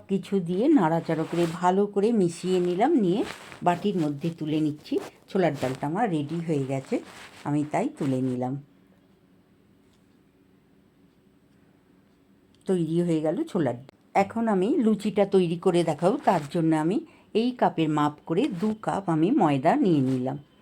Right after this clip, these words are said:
দু কাপ ময়দা আমি নিয়ে নিলাম। নিলাম এর মধ্যে সামান্য একটু লবণ। এখন নিয়ে নিচ্ছি চায়ের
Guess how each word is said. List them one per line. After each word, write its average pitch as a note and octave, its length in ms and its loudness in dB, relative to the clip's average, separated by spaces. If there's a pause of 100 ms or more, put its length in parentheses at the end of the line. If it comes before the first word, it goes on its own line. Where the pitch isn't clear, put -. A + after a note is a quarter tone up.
(160)
দু F3+ 120 -2
কাপ F3 260 0
ময়দা D#3 380 0
আমি D#3+ 180 2
নিয়ে D#3+ 300 2
নিলাম। G#3 240 0 (340)
নিলাম E3 340 4
এর D3+ 140 -2
মধ্যে D3 320 -4
সামান্য D3+ 440 0
একটু D3 300 -6
লবণ। C3+ 340 0 (720)
এখন G3 300 -2
নিয়ে G3+ 220 6
নিচ্ছি F#3 400 0 (600)
চায়ের F#3+ 360 4